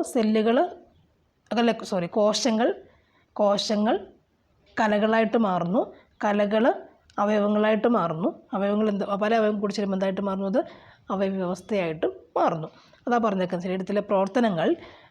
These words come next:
നിയന്ത്രിക്കുകയും ഏകോപിപ്പിക്കുകയും ചെയ്യുന്ന അവയവ വ്യവസ്ഥയാണിത് അന്തസ്രാവി വ്യവസ്ഥ എന്ന് പറയുക. ഇവിടെ അന്തസ്രാവി ഗ്രന്ഥികൾ, അന്തസ്രാവി ഗ്രന്ഥികളും അവയുടെ സ്രവങ്ങളായ ഹോർമോണുകളും ഇതിലുൾപ്പെടുന്നു. അതായത് ഗ്രന്ഥികളുണ്ട്,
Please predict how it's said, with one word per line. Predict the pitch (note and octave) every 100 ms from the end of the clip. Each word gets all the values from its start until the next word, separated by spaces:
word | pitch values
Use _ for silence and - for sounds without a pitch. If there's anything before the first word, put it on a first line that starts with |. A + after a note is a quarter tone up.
| -
നിയന്ത്രിക്കുകയും | G3 G3 G3+ G#3 A#3+ G3
ഏകോപിപ്പിക്കുകയും | G#3 A3 G#3+ A3 A#3+ B3 B3
ചെയ്യുന്ന | G#3+ G#3+ A3
അവയവ | G3 G3+ G3
വ്യവസ്ഥയാണിത് | F3+ - A#3+ G3 F#3+ G3+ F4+ - - -
അന്തസ്രാവി | G3+ G3 G3 A3+ F#3+ F3+ A3 F4 - -
വ്യവസ്ഥ | G3+ F3+ F#3 - G#3
എന്ന് | F#3 F3+
പറയുക. | D#3 D3+ D3+ - _ _ _ _ _ -
ഇവിടെ | A3+ A3 A3 F4+ - - -
അന്തസ്രാവി | A3+ A#3+ D4+ B3+ C4 C4 - -
ഗ്രന്ഥികൾ, | A#3+ C4+ B3 C4 G3 F#3+
അന്തസ്രാവി | G#3 A3 C4 A#3 A#3 G#3
ഗ്രന്ഥികളും | G#3 G#3 F#3 A3+ A#3 B3+ F#4 - - - G3+
അവയുടെ | G3+ A3 A#3 A#3 A#3 C4 -
സ്രവങ്ങളായ | A3+ G#3 A3 A3+ A3 G#3+ G#3+ -
ഹോർമോണുകളും | G3 F#3+ G3+ G#3+ A3 A3 G#3+ A3 A3 B3+ - - -
ഇതിലുൾപ്പെടുന്നു. | A3+ G#3+ G#3 G3+ F#3+ F3 - _ _ _ _ _ -
അതായത് | G#3+ G#3 B3+ G4 - - _ G#3+
ഗ്രന്ഥികളുണ്ട്, | A3 G#3+ G#3 A#3 A#3+ G3+ G#3+